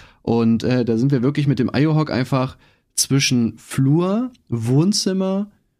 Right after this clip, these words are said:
und Küche immer so Runden gefahren, so auf Schnelligkeit, ne, was auch schon echt gut ist, das in einem <laughs> Haus zu machen, auf jeden Fall.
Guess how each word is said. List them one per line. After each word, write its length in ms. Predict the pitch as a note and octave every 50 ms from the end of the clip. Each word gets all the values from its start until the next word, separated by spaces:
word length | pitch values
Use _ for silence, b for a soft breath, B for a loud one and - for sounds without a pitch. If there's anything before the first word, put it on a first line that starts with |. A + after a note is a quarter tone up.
| _ _
und 240 | - D3 D#3+ C#3+ -
Küche 260 | - E3 D#3+ - B2+
immer 220 | - B2 C#3 C#3
so 100 | B2 C3
Runden 300 | A#2+ C#3+ D3+ D3+ C#3 B2+
gefahren, 340 | A#2 A2+ G#2+ - G#2+ G2+ G#2+
so 100 | A2 A#2+
auf 100 | A2 A#2
Schnelligkeit, 580 | - - C3 C3 B2+ A2+ G#2+ - A2+ G2+ G2+ G#2
ne, 80 | B2+ B2+
was 240 | A#2 A2+ A2 - -
auch 140 | A2 A2+ -
schon 220 | - - A2 G#2
echt 240 | - A#2+ G#2+ - -
gut 160 | - C3 B2
ist, 120 | A#2 A2
das 140 | - A2 A2
in 80 | - B2
einem 80 | C3 - -
<laughs> 40 | -
Haus 280 | E3 E3 D#3 - -
zu 80 | - D3+
machen, 380 | B2 G#2 C#3+ C3 - - C3+ -
auf 180 | - B2 - -
jeden 240 | B2 B2 A#2+ B2+
Fall. 280 | B2+ - C#3 C#3 D3 C#3+